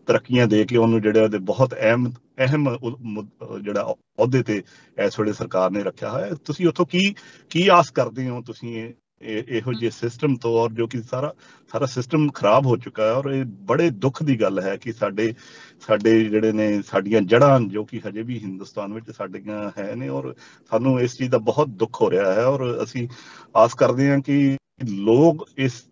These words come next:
ਚੀਜ਼ ਦੇ ਵਿਰੁੱਧ ਉੱਠਣ ਔਰ ਆਪਣੀ ਜਿਹੜੀ, ਆਪਣੀ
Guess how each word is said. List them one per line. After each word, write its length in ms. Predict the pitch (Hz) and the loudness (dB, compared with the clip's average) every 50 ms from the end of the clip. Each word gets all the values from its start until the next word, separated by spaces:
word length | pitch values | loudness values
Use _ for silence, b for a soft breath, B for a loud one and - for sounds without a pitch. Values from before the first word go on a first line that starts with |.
| _ - | _ -4
ਚੀਜ਼ 200 | 135 123 120 117 | -2 -2 0 2
ਦੇ 80 | 123 | 0
ਵਿਰੁੱਧ 300 | 117 104 101 120 120 110 | 0 2 0 -2 -2 -2
ਉੱਠਣ 300 | 107 101 - - 143 156 | -2 -6 -4 -4 -6 -4
ਔਰ 240 | 180 175 147 139 135 - - | -4 -4 -6 -6 -8 -6 -6
ਆਪਣੀ 340 | - 113 - - 135 139 120 | -6 -6 -2 0 2 2 2
ਜਿਹੜੀ, 320 | 113 123 120 113 113 113 B B B B B B - | 2 0 0 0 -2 -4 B B B B B B -2
ਆਪਣੀ 460 | - - - 139 127 123 123 120 127 | -2 0 0 2 2 2 2 0 -2